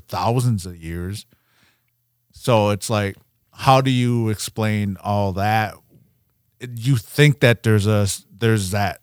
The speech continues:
possibility that, like, these, these plants and animals that they're just new identifying right now, like, as of today, that they never even seen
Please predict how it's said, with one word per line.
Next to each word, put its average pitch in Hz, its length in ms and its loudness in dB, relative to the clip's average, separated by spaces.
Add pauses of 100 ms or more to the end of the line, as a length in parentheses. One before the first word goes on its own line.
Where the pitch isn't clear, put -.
(120)
possibility 113 920 0
that, 95 340 -4 (1160)
like, 98 220 -4
these, 104 300 -4 (320)
these 101 180 -6
plants 120 420 -2
and 101 80 -4
animals 113 400 -2
that 98 200 -4
they're 101 100 -6
just 98 280 -6
new 110 480 -8
identifying 98 920 -4
right 101 220 -4
now, 104 280 0
like, 92 300 -6
as 101 300 -4
of 98 140 -8
today, 92 520 -6 (640)
that 101 200 -6
they 107 140 0
never 120 380 2
even 117 280 0
seen 135 800 0